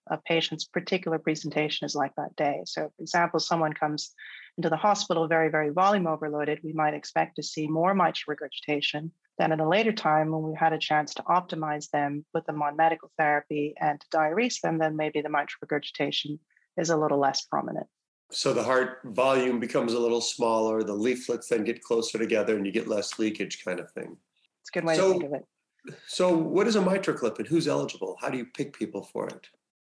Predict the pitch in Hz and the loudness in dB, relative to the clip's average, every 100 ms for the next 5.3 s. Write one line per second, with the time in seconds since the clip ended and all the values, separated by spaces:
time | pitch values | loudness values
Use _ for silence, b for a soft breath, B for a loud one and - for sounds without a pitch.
0 | _ - 240 220 262 - 247 320 339 - | _ -16 -10 -2 0 2 2 4 2 0
1 | 349 339 254 233 202 175 180 196 - 311 | 2 4 2 4 4 2 0 -2 -2 -2
2 | 277 202 180 160 156 - 185 214 - 208 | 0 2 2 2 0 -4 -4 -4 0 0
3 | 185 190 185 180 185 185 190 180 175 254 | 0 -4 0 2 4 2 2 0 0 -2
4 | - 180 170 175 190 196 180 170 165 160 | -2 -2 0 0 0 0 0 2 2 2
5 | 160 165 160 | 2 0 0